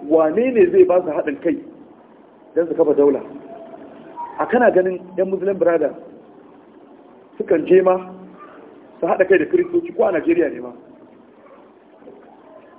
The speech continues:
A Najeriya sukan zo su yi, akwai ranar da suke yi na Maulidi,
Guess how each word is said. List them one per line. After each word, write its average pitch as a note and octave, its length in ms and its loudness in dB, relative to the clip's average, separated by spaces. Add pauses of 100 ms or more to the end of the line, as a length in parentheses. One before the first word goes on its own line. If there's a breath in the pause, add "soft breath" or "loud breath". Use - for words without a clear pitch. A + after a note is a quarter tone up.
A E3 80 -2
Najeriya G3 540 4 (1300)
sukan G#3 280 0
zo G3 180 6
su - 60 -10
yi, F3+ 240 -10 (580)
akwai G3+ 220 4
ranar A3 300 2
da G3 100 0
suke - 160 -6
yi F#3 100 2
na E3+ 80 -4
Maulidi, E3+ 460 -2